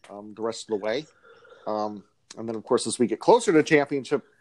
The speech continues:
to Selection Sunday, it'll be, you know, more than that. We'll do a little bit more bubble talk. We,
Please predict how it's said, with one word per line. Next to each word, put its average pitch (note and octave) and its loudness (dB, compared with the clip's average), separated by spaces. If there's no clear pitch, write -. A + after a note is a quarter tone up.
to C#3 -4
Selection C#3 -2
Sunday, B2+ -2
it'll B2 -2
be, B2 -4
you A2 -10
know, A2+ -6
more C3+ 2
than B2 -10
that. G2 -12
We'll A2 -12
do A#2 -8
a A2 -6
little A2 -6
bit G#2+ -14
more A2 -4
bubble G#2 -4
talk. F#2+ -6
We, G#2 -12